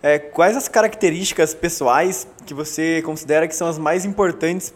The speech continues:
ou tua, ou talvez você queira colocar como você e a Thaís, ou você como equipe, mas eu queria que você falasse um pouquinho de você também, assim, sabe? Características pessoais que você considera que são mais preponderantes pra você ter chego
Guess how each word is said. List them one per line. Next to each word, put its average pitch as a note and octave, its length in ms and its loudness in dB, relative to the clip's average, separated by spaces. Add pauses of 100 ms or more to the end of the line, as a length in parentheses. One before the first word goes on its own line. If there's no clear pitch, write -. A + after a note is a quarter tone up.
(120)
ou C#3 300 -2
tua, F#3 340 4
ou D3 240 6
talvez D3 300 0
você - 240 -8
queira D3 160 2
colocar D3 320 0
como D3 340 -2
você D3 360 -2
e C#3+ 80 2
a B2 120 4
Thaís, C#3 560 -2
ou C3+ 100 0
você C#3 220 -4
como C#3+ 200 -6
equipe, F3 460 -8 (220)
mas D3+ 120 -4
eu E3 60 -2
queria F3+ 200 2
que F3+ 80 -8
você F#3 120 -4
falasse F#3+ 220 2
um G3 40 -8
pouquinho F#3+ 220 -6
de F#3 40 -6
você G3+ 280 4
também, C#3 300 -2
assim, B2+ 240 -6
sabe? C3 340 -4 (360)
Características E3 560 -2
pessoais F#3+ 600 2
que - 120 -12
você F#3 240 -6
considera F3 480 -2
que F3+ 240 -4
são E3+ 180 -2
mais F3+ 340 0 (200)
preponderantes F#3+ 720 2
pra F#3 120 -4
você E3+ 140 -4
ter E3+ 140 -4
chego G3 440 0